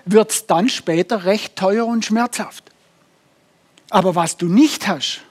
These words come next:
du hast kein Recht, dich zu beklagen.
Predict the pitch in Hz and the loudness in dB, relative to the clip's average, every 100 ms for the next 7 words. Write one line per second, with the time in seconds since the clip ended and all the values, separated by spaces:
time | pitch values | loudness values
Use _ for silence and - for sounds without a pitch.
0 | _ _ _ - 196 180 - - - 165 | _ _ _ -4 0 0 0 -4 0 2
1 | 208 277 240 190 240 - 240 220 - 240 | 4 4 4 2 2 -2 -4 -4 -4 -6
2 | 247 226 233 240 247 | -4 -2 0 0 -2